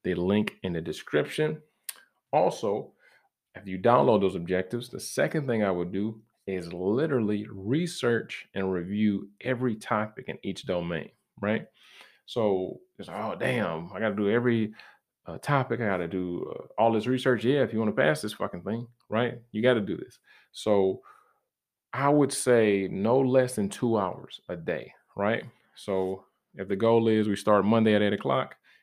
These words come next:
and we wanna be taking the exam by Friday at five o'clock, you need to be doing at least two hours of studying and research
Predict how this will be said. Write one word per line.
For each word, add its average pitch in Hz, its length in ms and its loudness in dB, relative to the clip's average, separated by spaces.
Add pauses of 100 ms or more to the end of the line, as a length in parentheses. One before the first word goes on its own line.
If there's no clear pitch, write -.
(120)
and 92 100 -10
we 92 60 -4
wanna 92 160 -4
be 87 100 -8
taking 95 300 -6
the 90 100 -4
exam 101 640 -2 (100)
by 85 200 -2
Friday 107 400 2
at - 100 -2
five 131 220 4
o'clock, 151 460 -2 (440)
you 110 100 0
need 110 140 0
to 104 60 -2
be 98 100 -4
doing 104 220 0
at 101 40 -2
least 104 240 -6
two 143 220 -4
hours 110 400 0
of - 180 -10
studying 120 560 -4
and 92 220 -6
research 113 640 -4